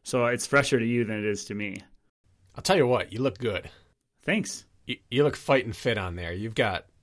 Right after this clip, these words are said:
Speaker 2: you've got every little definition popping.
Speaker 1: Those are my gym bro days. Those days, the routine was lift five days a week, chest and core one day, back and biceps another day, shoulders and core another day, legs, and then an arm day.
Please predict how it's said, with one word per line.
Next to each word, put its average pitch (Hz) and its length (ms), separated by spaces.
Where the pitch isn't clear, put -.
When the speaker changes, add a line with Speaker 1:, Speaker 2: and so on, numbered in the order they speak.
Speaker 2:
you've 120 160
got 98 240
every 117 580
little 101 320
definition 95 600
popping. 87 460
Speaker 1:
Those 160 180
are 185 60
my 165 100
gym 143 240
bro 135 140
days. 117 320
Those 156 240
days, 175 260
the 147 100
routine 135 600
was 120 300
lift 151 260
five 139 260
days 131 220
a 117 80
week, 127 420
chest - 340
and 131 100
core 135 280
one 127 240
day, 120 260
back 131 320
and 117 100
biceps 117 540
another 113 280
day, 107 340
shoulders 120 480
and 113 100
core 117 240
another 113 280
day, 107 280
legs, 110 460
and 110 100
then 110 100
an 110 120
arm 113 240
day. 107 320